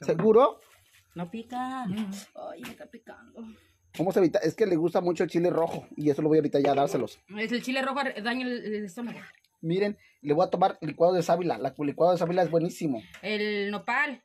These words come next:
Speaker 1: Para
Speaker 2: con
Speaker 1: que se le
Speaker 2: sábila,
Speaker 1: vaya,
Speaker 2: este,
Speaker 1: para que se,
Speaker 2: con
Speaker 1: sus
Speaker 2: nopal, con sábila.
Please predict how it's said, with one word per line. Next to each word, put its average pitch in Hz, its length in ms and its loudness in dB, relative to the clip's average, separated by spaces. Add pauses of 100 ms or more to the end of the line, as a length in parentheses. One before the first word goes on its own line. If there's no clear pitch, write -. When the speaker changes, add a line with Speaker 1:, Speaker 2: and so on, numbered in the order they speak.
Speaker 1:
Para 143 140 2
Speaker 2:
con 220 80 -4
Speaker 1:
que 135 60 -4
se 160 80 -2
le - 40 2
Speaker 2:
sábila, 143 160 4
Speaker 1:
vaya, 175 120 4
Speaker 2:
este, - 140 -6
Speaker 1:
para 165 200 2
que 151 100 -2
se, 143 140 -6
Speaker 2:
con 131 100 -8
Speaker 1:
sus - 160 -4
Speaker 2:
nopal, 269 400 -2 (840)
con 226 140 -6
sábila. 240 400 -6